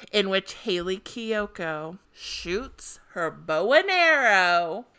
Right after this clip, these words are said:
directly at the number five. So,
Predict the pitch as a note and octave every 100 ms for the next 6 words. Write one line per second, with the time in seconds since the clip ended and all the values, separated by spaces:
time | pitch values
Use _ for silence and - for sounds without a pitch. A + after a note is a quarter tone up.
0 | _ - F#3 F3 E3+ - G3+ G3 F3+ F3
1 | F3 E3 D3+ D#3 F3+ - D#3 A2+ C2+ -
2 | - - - - - _ - - - -
3 | - - - - - G#3 G#1+